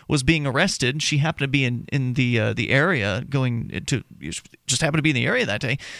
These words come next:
She came down and then was literally standing on the street corner when the police surround her, intimidate her, and arrest her literally within seconds.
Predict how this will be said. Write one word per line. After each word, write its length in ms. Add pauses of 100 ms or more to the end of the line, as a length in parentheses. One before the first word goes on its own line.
She 160
came 280
down 400
and 260
then 160
was 240
literally 380
standing 340
on 80
the 60
street 240
corner 380 (440)
when 260
the 80
police 280
surround 540
her, 260 (360)
intimidate 520
her, 340
and 400
arrest 360
her 120
literally 400
within 260
seconds. 800